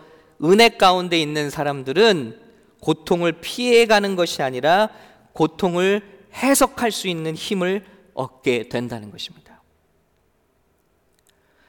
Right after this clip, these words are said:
제자 훈련한다고 고통이 피해가지 않아요. 예수 잘 믿는다고 고통이 피해가지 않아요. 예수를 잘 믿는 그 열매가 뭐냐? 고통을 해석할 수 있는 힘을 갖게 된다는 거예요.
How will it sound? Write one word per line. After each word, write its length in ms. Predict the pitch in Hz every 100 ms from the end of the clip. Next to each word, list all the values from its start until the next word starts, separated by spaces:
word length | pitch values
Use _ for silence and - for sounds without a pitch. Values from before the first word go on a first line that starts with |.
| _
제자 260 | - 156 185
훈련한다고 800 | 185 190 185 175 165 165 151 -
고통이 340 | 143 - 160
피해가지 420 | - 180 151 151
않아요. 460 | 143 123 127 117 135 _ _ _ _ _ _ -
예수 240 | 180 190
잘 160 | 185 170
믿는다고 400 | 208 208 202 196
고통이 280 | 180 202
피해가지 420 | 196 214 196 185 180
않아요. 520 | 160 160 151 147 165 _ _ _ _ _ _ _ _ _ _ 147
예수를 440 | 175 202 240 226
잘 520 | - - 143 - 233
믿는 500 | 254 254 262 262 226 - - - _
그 480 | - 233 240 214 -
열매가 400 | 156 180 220 226
뭐냐? 480 | 190 147 151 180 131 - - _ _ _
고통을 720 | - 156 - 185 165 165 117 - - _ _ _ -
해석할 600 | 226 269 269 - - 208
수 140 | -
있는 200 | 170 151
힘을 320 | 147 190 185
갖게 240 | 143 - -
된다는 420 | - 101 - -
거예요. 160 | _